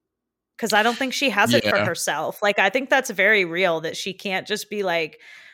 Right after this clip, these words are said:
Speaker 1: Okay, I don't know any of you. I totally hate myself. I've done none of the work. All of the last five years of therapy that I did are gone now.
Speaker 2: Yeah.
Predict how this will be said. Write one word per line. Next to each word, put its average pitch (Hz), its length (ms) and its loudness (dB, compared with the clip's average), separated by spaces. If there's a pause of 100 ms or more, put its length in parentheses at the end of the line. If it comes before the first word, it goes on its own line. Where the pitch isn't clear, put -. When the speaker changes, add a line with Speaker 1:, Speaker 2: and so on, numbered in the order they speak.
(140)
Speaker 1:
Okay, 170 440 0 (140)
I 202 140 4
don't 233 160 -2
know 240 140 0
any 180 300 -8
of 156 120 -8
you. 156 340 -10
I 160 120 -4
totally 196 640 -2
hate 196 200 0
myself. 160 380 -8
I've 165 100 -6
done 165 220 -8
none 170 160 -4
of 170 140 -8
the 185 80 -2
work. 160 360 -6
All 185 220 2
of 185 80 -6
the 214 80 -2
last 196 260 2
five 190 220 2
years 185 160 -2
of 208 120 -8
therapy 170 380 -2
that 156 140 -6
I 160 120 -2
did 156 220 -6
are 156 140 -6
gone 147 340 -10
now. 117 240 0
Speaker 2:
Yeah. 104 60 -6